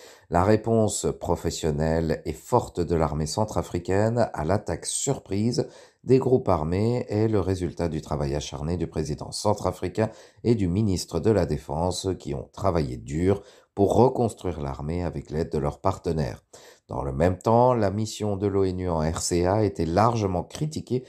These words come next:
pour son inefficacité stupéfiante pendant toute la période de son déploiement dans le pays depuis deux mille quatorze.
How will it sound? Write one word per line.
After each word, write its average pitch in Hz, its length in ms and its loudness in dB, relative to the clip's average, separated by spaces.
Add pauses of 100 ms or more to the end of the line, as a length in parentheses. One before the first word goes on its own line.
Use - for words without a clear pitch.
(240)
pour 127 160 -2
son 113 220 4
inefficacité 120 800 0
stupéfiante 95 880 -2
pendant 76 340 -2
toute 170 380 -2
la 92 100 2
période 87 520 -2
de 73 120 -6
son 65 220 -6
déploiement 95 600 2 (320)
dans 135 200 6
le 98 160 2
pays 76 260 -4
depuis 82 320 -6
deux 73 140 -4
mille 92 180 -4
quatorze. 69 640 -4